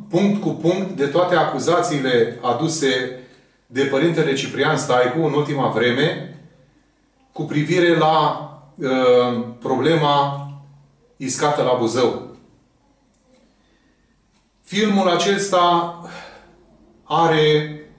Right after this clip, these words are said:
nu are ca scop o vendetă personală, ci are ca scop clarificarea situației, limpezirea ei. De asemenea, am spune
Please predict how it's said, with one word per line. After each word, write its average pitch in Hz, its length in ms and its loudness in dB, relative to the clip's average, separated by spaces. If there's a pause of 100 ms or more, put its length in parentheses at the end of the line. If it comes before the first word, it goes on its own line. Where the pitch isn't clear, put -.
(280)
nu 165 220 0
are 180 180 2
ca 156 160 2
scop 165 360 0
o 143 140 2
vendetă 151 480 2
personală, 123 920 -2 (1040)
ci - 180 -6 (340)
are 165 260 2
ca - 120 0
scop - 460 0
clarificarea 135 1000 0
situației, 113 600 -4
limpezirea 139 640 0
ei. - 460 -6 (2250)
De 165 140 -4
asemenea, 180 800 0 (380)
am 160 200 0
spune 165 720 0